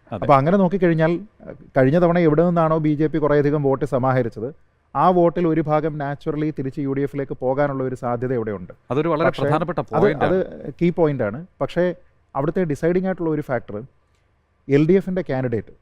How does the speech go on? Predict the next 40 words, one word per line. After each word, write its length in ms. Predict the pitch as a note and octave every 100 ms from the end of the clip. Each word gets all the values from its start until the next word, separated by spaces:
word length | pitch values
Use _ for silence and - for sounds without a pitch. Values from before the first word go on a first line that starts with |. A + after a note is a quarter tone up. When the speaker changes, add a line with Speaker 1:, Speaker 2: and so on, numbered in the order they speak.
| _ C3+
Speaker 2:
കഴിഞ്ഞ 180 | C3+
തവണയും 240 | D#3+ D#3+ E3
വളരെ, 220 | D3 D3+
ഏഹ്, 840 | D3+ _ _ _ _ _ - - A#2+
ശക്തയായ 540 | C3+ - D#3+ D#3 D#3+
ഒരു 180 | D#3 D3+
സ്ഥാനാർത്ഥി 460 | - C3+ C#3 C3+
ഉണ്ടായിരുന്നു. 480 | C3 A#2+ A#2 A2+ D#3+ _ _ _
Speaker 1:
അതെ. 100 | A2+
Speaker 2:
ഈ 80 | E3+
സമയത്താണെങ്കിൽ 640 | F3+ F3 E3+ E3+ D#3 E3
നമ്മൾ 220 | D#3 D3
വളരെ 240 | D3+ C#3 D3
ശക്തമായിട്ടുള്ള 560 | D3 - C#3+ D3 C#3
ഒരു 100 | C#3
സ്ഥാനാർത്ഥിയെ 460 | B2+ B2+ B2+ B2 C3+ B2+
തന്നെ 120 | B2
പ്രതീക്ഷിക്കുന്നുണ്ട്. 680 | A#2+ A#2+ A2 B2+ A2 F#2+ A#2 - - _ _ _
പക്ഷേ, 380 | C#3 - F3 F3 G#3 _ -
ഏഹ്, 200 | A#2 B2+
ബി 240 | A#2+ D3
ജെ 140 | D3+ E3+
പിക്ക് 220 | E3+ D#3+
ഒരു 100 | D3+
പക്ഷേ 280 | D3 - D#3
പി 160 | C#3
സി 160 | B2+ D3+
ജോർജ് 300 | D3 C#3+ C3
ആണ് 260 | B2+ C3+ -
അവിടെ 160 | B2+ B2
വരുന്നത് 400 | A#2+ A#2+ B2 B2+
എങ്കിൽ 420 | A#2 G#2+ A2 F#2+ - _ _ _ _ -
ഈ 60 |
പറഞ്ഞതുപോലെ 480 | D3 D3 D3 C#3+ C#3+
മറ്റ് 300 | C#3+ D3+ -
ചില 180 | F3 D3+
കാര്യങ്ങൾ 340 | C#3 C3 B2+
കൂടി 180 | A#2 A2
ഇവിടേക്ക് 320 | G2+ F#2+ F#2
വരും. 140 | F2+